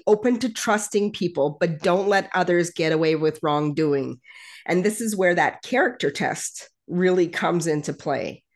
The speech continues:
So I would really love for you to tell us a b-, little bit more about the seven rules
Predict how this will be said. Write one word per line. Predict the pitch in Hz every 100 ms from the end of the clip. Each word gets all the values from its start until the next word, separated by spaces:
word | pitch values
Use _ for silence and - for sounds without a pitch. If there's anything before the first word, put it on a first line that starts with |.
| _ - - - - _ _ _ _ _ _ _ _ _ _ _ _ _ _ _ _ _ _ _ _ _
So | - -
I | 190 165
would | 202 202 - 208
really | 240 330 254
love | 208 180 214
for | 226
you | 226 202 190
to | 196 220 196 180 170 - _ 226 220
tell | 285 403
us | 427
a | 302
b-, | 240 -
little | 226 277
bit | 247 233
more | 220 220
about | 214 190 208
the | 175
seven | 165 - 208 247
rules | 185 151 175 - - -